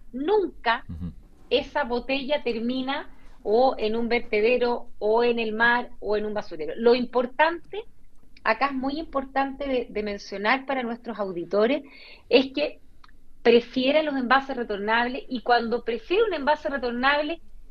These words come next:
Speaker 1: lo devuelvan al sistema para darle, ¿no es cierto?, la oportunidad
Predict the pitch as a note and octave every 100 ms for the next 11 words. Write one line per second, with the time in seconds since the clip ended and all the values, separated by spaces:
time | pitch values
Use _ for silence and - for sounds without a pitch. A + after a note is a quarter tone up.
0 | - - - - A3+ B3 C4 A#3 F4 A4+
1 | F4 B3 G3 F3+ E3+ - - - - -
2 | A3 A3+ A#3 D4 D#4+ D4 C4+ - - C#4+
3 | B3+ A#3 - A#3 G#3+ A3 A#3